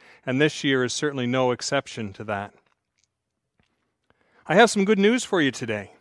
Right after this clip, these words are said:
and everyone likes to hear good news, especially at this time of year. My good news is this: you were made for joy. You were made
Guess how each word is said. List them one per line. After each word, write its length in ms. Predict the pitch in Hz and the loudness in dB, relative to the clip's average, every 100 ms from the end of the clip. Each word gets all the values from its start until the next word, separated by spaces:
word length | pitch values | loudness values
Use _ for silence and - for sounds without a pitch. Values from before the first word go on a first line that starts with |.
| _ _ _ _ _ _ | _ _ _ _ _ _
and 240 | 135 139 147 _ - | -12 -12 -16 _ 0
everyone 380 | 190 208 160 | 4 4 4
likes 260 | 135 127 - | 4 0 -2
to 100 | 147 | -6
hear 160 | 131 135 | -2 -2
good 180 | 131 | -2
news, 300 | 123 131 151 | -2 -2 -4
especially 540 | 170 - 208 196 - 147 | -4 -2 0 0 2 -2
at 80 | 139 | 0
this 180 | 165 | -4
time 220 | - 156 147 | -4 -2 -2
of 160 | 120 | -2
year. 320 | 131 135 98 _ _ _ _ _ _ _ _ - | -4 -6 -8 _ _ _ _ _ _ _ _ -4
My 80 | |
good 180 | 143 190 | 2 4
news 280 | 196 196 170 | 6 2 2
is 140 | 139 | -2
this: 540 | 139 135 107 - - - _ _ _ _ _ _ _ _ _ _ - | 0 0 -2 -10 -12 -16 _ _ _ _ _ _ _ _ _ _ -10
you 140 | 139 | -2
were 120 | 139 | 0
made 400 | 123 127 135 135 - | 0 0 0 -2 -10
for 160 | _ 120 | _ -12
joy. 420 | 107 107 98 82 - _ _ _ _ _ _ _ _ _ _ - | -10 -10 -12 -14 -20 _ _ _ _ _ _ _ _ _ _ -8
You 160 | 143 | -2
were 140 | 139 135 | 0 2
made 460 | 123 139 160 156 | 0 0 -2 -4